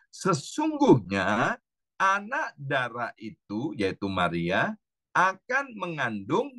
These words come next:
dan melahirkan seorang anak laki-laki. Dan mereka akan menamakan dia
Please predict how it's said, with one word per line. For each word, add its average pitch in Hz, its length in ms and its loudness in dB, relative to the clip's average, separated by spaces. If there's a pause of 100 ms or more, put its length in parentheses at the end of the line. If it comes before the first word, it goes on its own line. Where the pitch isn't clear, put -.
dan 143 240 0
melahirkan 131 880 -4
seorang 143 920 -2 (160)
anak 123 440 -4 (120)
laki-laki. 117 920 -6 (480)
Dan 147 400 0
mereka 143 1040 0
akan 135 760 -2
menamakan 117 1040 -4
dia 113 560 -4